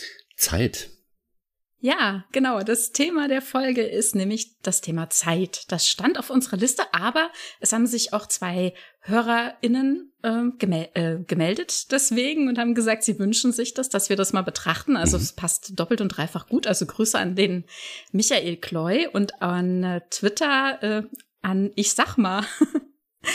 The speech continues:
Speaker 1: Schöner Name übrigens.
Speaker 2: Ja.
Speaker 1: Ja, ähm, Zeit. Äh, ja, äh,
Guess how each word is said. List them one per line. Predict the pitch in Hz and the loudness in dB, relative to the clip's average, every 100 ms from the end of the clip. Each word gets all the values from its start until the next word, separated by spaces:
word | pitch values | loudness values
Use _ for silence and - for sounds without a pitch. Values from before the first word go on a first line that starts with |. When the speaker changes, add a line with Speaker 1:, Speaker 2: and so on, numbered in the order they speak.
| - | -2
Speaker 1:
Schöner | - 104 76 | 0 2 2
Name | 69 69 85 | 0 -4 -6
übrigens. | - - - - | -8 -10 -10 -6
Speaker 2:
Ja. | 269 254 277 _ _ _ - - - - _ _ _ _ | -4 -4 -6 _ _ _ -20 -20 -20 -20 _ _ _ _
Speaker 1:
Ja, | 120 95 78 110 - | 0 0 -4 -16 -4
ähm, | 110 107 98 | 0 2 2
Zeit. | - 139 143 - - | 0 2 2 0 0
Äh, | 113 - | 0 0
ja, | 117 117 151 101 - - - - | 0 2 2 0 -4 -12 -8 -2
äh, | 107 | -2